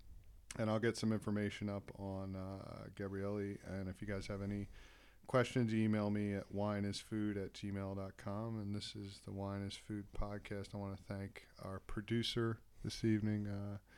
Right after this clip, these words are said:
Daniele. Fantastic job. And of course, uh, Gabriele for a, uh, for sitting in with us and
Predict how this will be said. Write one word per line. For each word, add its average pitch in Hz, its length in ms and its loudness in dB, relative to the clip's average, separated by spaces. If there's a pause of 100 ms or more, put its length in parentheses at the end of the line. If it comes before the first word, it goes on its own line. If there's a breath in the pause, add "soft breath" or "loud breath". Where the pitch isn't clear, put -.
(400 soft breath)
Daniele. 107 500 6
Fantastic 104 720 0
job. 98 380 -2
And 95 160 -4
of - 140 -8
course, - 500 -4 (100)
uh, 98 380 -8
Gabriele 92 540 -2 (180)
for 92 240 -4
a, 92 320 -6
uh, 98 260 -8 (400)
for 104 80 -8
sitting - 320 2
in 98 120 0
with 95 120 -2
us 95 260 -6
and 98 180 -4